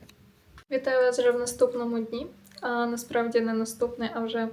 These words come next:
декілька днів пройшло, тому що мені потрібно було чекати, поки підсохне перший шар картини, е, щоб можна було її сьогодні продовжувати. На фоні Нордік пішов кушати,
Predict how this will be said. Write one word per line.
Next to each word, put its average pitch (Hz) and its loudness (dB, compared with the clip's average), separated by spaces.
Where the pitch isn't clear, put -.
декілька 247 2
днів 285 -2
пройшло, 277 2
тому 254 -4
що 233 -6
мені 226 0
потрібно 233 2
було 226 2
чекати, 226 2
поки 226 2
підсохне 226 0
перший 226 2
шар 226 0
картини, 339 -2
е, 233 0
щоб - -8
можна 254 0
було 220 2
її 226 2
сьогодні 226 0
продовжувати. 214 0
На 240 -2
фоні 233 0
Нордік 226 0
пішов 240 0
кушати, 302 -6